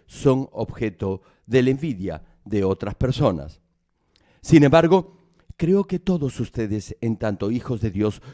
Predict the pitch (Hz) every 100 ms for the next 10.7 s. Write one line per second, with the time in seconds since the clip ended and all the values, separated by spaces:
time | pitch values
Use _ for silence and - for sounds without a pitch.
0 | - 147 185 190 170 160 135 101 101 92
1 | 101 107 - 85 87 92 101 101 123 135
2 | 127 80 69 _ _ _ _ - _ _
3 | _ - 175 - 170 135 117 - 85 -
4 | _ - 160 185 196 151 165 - - -
5 | 98 98 95 98 - 113 120 - 127 85
6 | - _ _ _ _ - 175 202 196 190
7 | 185 - 147 113 90 95 104 104 101 107
8 | 107 110 107 101 104 120 107 139 151 160
9 | - - 165 175 190 175 165 120 - 117
10 | 110 98 101 156 - 85